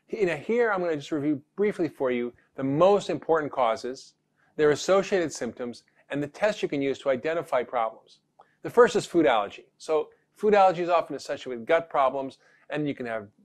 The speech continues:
other symptoms like fatigue, brain fog, bloating, irritable bowel, post-nasal drip, so forth.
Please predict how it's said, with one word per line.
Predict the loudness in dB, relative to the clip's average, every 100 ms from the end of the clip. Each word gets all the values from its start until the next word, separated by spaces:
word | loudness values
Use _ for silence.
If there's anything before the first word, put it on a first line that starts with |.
| -2
other | 0 0
symptoms | -2 -8 -8 -10
like | -12 -14
fatigue, | -16 -6 -4 -4 -4
brain | -6 -6
fog, | -4 -4 -4
bloating, | -4 -4 -4 -6
irritable | -8 -6 -6 -2
bowel, | 0 2 0
post-nasal | -4 -8 -10 -12 -14
drip, | -12 -12 -12
so | -18
forth. | -16 -18